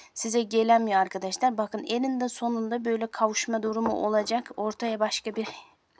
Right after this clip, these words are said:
insanlar girecek gibi. Evet, burada kocaman bir tasın üzerinde duran gördünüz mü?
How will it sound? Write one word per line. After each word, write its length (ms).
insanlar 540
girecek 520
gibi. 240
Evet, 280
burada 240
kocaman 500
bir 120
tasın 460
üzerinde 540
duran 300
gördünüz 500
mü? 80